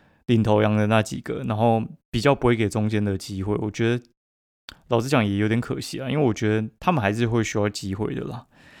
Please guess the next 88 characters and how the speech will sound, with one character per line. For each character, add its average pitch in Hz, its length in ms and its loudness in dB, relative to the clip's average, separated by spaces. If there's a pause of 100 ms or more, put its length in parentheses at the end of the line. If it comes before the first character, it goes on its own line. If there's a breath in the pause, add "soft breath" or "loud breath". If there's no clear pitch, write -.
(380 loud breath)
好， 190 180 8
那 202 80 10
我 190 40 8
们 143 100 6
这 147 80 6
一 147 40 8
位 147 140 6
是 139 120 2
Mika 123 380 6
Yu 107 260 2
一 117 180 2
二 104 240 4
二 98 60 2
四， - 200 -4
然 113 100 -2
后 139 60 -2
这 147 140 0
一 143 40 2
位 143 180 2
应 120 100 0
该 123 100 0
也 98 80 0
算 104 220 0
是 98 60 0
老 - 120 -6
听 95 240 -4
众 - 240 -4
了。 131 100 -4
他 117 140 -2
说 123 200 0
赞， 123 440 -2
他 113 140 -8
说 113 180 0
近 170 260 4
期 107 280 2
开 175 200 4
始 143 160 2
不 - 260 0
再 165 220 6
是 160 160 4
一 151 60 6
天 151 200 6
一 156 60 6
集， 120 160 -6
但 156 160 6
是 147 80 6
也 113 60 6
觉 113 340 4
得 120 80 -8
蛮 123 140 6
喜 - 120 2
欢 107 100 4
这 120 80 -2
个 117 100 6
节 98 160 -2
奏 - 220 0
的， - 140 -8 (440 loud breath)
内 208 160 12
容 123 180 10
一 131 60 6
样 147 120 8
丰 143 180 2
富 135 100 -2
多 135 180 4
元， 117 120 4
真 202 160 4
的 190 100 4
喜 - 160 -4
欢， 135 160 -2
出 165 200 0
运 151 80 0
真 143 120 0
的 135 80 2
不 113 100 -4
错 120 200 -2
喝， 113 120 -6
买 104 140 -4
一 104 40 -2
送 113 180 -4
一 117 140 -4
券 117 240 -2
用 117 180 -2
好， 98 360 -4
继 120 120 -4
续 113 100 0
喝 110 160 -2
爆。 107 240 -2
嘿， 123 220 -4